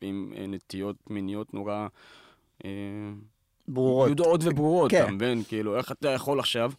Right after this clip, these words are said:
Speaker 1: לבוא ולעשות משהו שהוא ההפך המוחלט ממך? אה...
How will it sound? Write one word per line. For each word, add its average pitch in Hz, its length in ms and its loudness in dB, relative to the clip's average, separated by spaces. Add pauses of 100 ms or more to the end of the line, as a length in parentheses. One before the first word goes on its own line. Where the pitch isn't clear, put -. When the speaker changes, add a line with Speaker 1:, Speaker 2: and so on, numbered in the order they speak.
(480)
Speaker 1:
לבוא 110 260 0
ולעשות 135 340 -2
משהו 147 260 0
שהוא 127 260 -2
ההפך 127 320 -4
המוחלט 120 520 -4
ממך? 113 240 -6 (880)
אה... - 60 -12